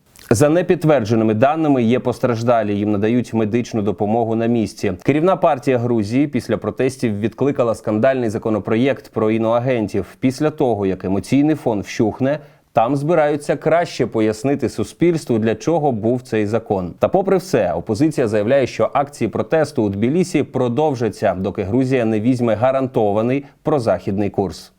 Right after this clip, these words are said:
Демонстранти вимагають ясності від влади, як саме вона планує відкликати законопроєкт, а також негайного звільнення всіх затриманих протестувальників.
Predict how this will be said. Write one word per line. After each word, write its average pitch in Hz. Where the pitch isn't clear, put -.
Демонстранти 147
вимагають 135
ясності 123
від 101
влади, 101
як 135
саме 123
вона 104
планує 120
відкликати 117
законопроєкт, 107
а 98
також 107
негайного 123
звільнення 104
всіх 113
затриманих 110
протестувальників. 107